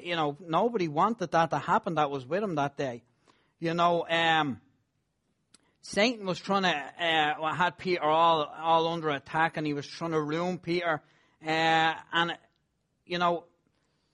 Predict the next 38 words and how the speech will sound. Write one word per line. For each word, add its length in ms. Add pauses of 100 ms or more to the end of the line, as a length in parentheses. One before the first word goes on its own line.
(580)
it 100
would 200
have 60
been 120
easy 300
to 100
ruin 240
Peter 320
'cause 160
he 100
was 160
just 280
strong 420
on 120
the 180
outside 480
and 100
he 60
had 240
nothing 500 (240)
on 180
the 200
inside 500
to 80
kinda, 320
uh, 720
to, 140 (240)
to, 340 (460)
uh, 360 (100)
to 120
lean 380
upon. 420 (460)
And 260
he 180
was, 460 (180)
he 200
was 180
really, 460